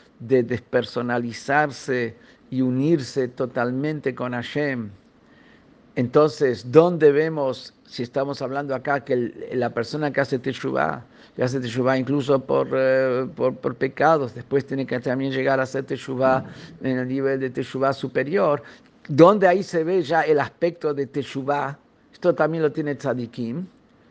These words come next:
Sobre eso dice, como Shekatú Bezohar Akadosh, Parshat Hayei Sarah, la virtud de teshuvá es la virtud que dice en el Zohar y que también está en, en el caso de, eh, cuando un, un Baal teshuvá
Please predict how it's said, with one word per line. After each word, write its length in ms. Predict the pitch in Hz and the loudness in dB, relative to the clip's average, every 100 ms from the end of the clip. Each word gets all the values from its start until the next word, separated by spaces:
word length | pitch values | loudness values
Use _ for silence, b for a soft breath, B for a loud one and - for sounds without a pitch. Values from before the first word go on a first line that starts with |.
| _ | _
Sobre 380 | - 107 110 113 | -14 -6 -6 -4
eso 180 | 127 | -2
dice, 320 | 151 294 165 135 | 0 0 0 -2
como 180 | 123 | -4
Shekatú 440 | 120 117 117 113 170 | -4 -6 -6 -2 -2
Bezohar 320 | 147 156 160 | 0 2 4
Akadosh, 520 | 139 - 131 175 135 | 2 0 0 0 0
Parshat 460 | - 120 113 151 156 - | -4 -8 -4 -2 -2 -2
Hayei 220 | 123 139 | -4 -4
Sarah, 600 | - 156 190 269 160 156 B B B | -6 -2 2 4 2 -2 B B B
la 160 | - 117 | -6 -4
virtud 320 | 120 117 185 | -4 -2 -2
de 80 | 170 | 0
teshuvá 480 | 160 151 175 214 202 | -4 -4 0 4 4
es 80 | 160 | 4
la 100 | 147 | 0
virtud 320 | 147 - 185 | -4 -6 -6
que 160 | - | -4
dice 220 | 170 180 165 | -4 -4 -6
en 80 | |
el 100 | 151 | -6
Zohar 320 | 151 202 214 165 | -2 2 2 2
y 80 | |
que 140 | 156 151 | -2 -4
también 380 | 151 170 196 175 | -4 -4 -6 -6
está 520 | 151 - 208 175 165 B B B B | -4 2 4 4 0 B B B B
en, 180 | 156 156 - | -6 -4 -2
en 120 | 165 | 0
el 180 | 160 156 | 0 4
caso 400 | 202 214 180 165 | 4 4 2 -2
de, 280 | 160 160 160 | 0 -2 -6
eh, 140 | 151 - - | -10 -10 -2
cuando 260 | 156 156 | 0 0
un, 260 | 156 151 123 | -4 -6 -10
un 280 | 147 143 139 | -10 -10 -2
Baal 360 | 165 190 185 175 | 4 6 4 0
teshuvá 680 | 160 - 151 165 185 131 | -6 -4 0 4 4 2